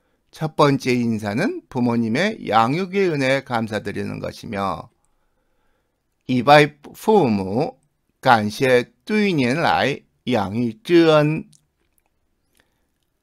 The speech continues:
一拜父母，感谢多年来养育之恩.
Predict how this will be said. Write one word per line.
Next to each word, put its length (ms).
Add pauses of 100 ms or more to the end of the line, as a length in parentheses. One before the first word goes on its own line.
(720)
一拜父母，感谢多年来养育之恩. -